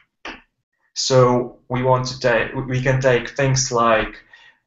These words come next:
uh, for example, label name or something, something which will not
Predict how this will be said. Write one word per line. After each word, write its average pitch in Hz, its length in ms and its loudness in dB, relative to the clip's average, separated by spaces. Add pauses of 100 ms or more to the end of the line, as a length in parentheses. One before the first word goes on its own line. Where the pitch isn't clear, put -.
(200)
uh, 104 640 2
for - 120 -10
example, 117 420 -6
label 113 640 0
name 113 680 -2
or 117 140 0
something, 117 480 0
something 127 340 -2
which - 480 -8
will 123 200 2
not 135 260 2